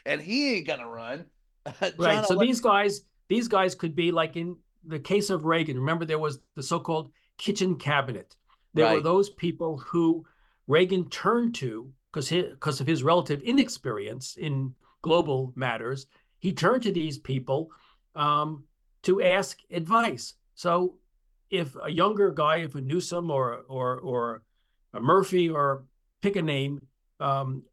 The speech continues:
Speaker 2: were to win, then there's a role for the Bidens and the Obamas, um, and the Jimmy Carters and,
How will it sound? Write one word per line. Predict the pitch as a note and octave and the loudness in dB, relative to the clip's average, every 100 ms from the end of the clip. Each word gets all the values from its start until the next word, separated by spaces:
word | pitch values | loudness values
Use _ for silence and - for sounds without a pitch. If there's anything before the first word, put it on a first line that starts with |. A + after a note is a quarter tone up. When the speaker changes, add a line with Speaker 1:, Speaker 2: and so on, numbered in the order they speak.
| - | -6
Speaker 2:
were | D3+ D#3+ | 0 0
to | C3+ D#3 | 0 0
win, | G#3+ G#3+ F3+ F3+ _ _ _ | 2 2 -2 -8 _ _ _
then | F#3 G3+ | 0 2
there's | A3+ A3+ | 2 0
a | G#3 | 0
role | A#3 C4 | 2 2
for | B3 F#3+ | -2 -8
the | D#3 | -4
Bidens | C3+ C3+ D3+ D#3+ D#3+ D3 | 0 0 0 -4 -6 -4
and | D3 | -6
the | C#3+ | -4
Obamas, | C#3 C3 D3 C#3+ D3+ D3+ D3 C3 - _ - | -2 0 2 2 0 -6 -8 -14 -18 _ -10
um, | B2+ C3 C3 C3 C3+ - _ - | -4 -2 -2 -4 -8 -18 _ -10
and | C3+ C3+ | -4 -4
the | C3 | -4
Jimmy | E3 D#3+ C#3+ | -2 0 0
Carters | C3 C#3 D3 D#3 C3+ | 4 4 4 0 -4
and, | C#3+ C#3+ D3+ | -6 -6 -8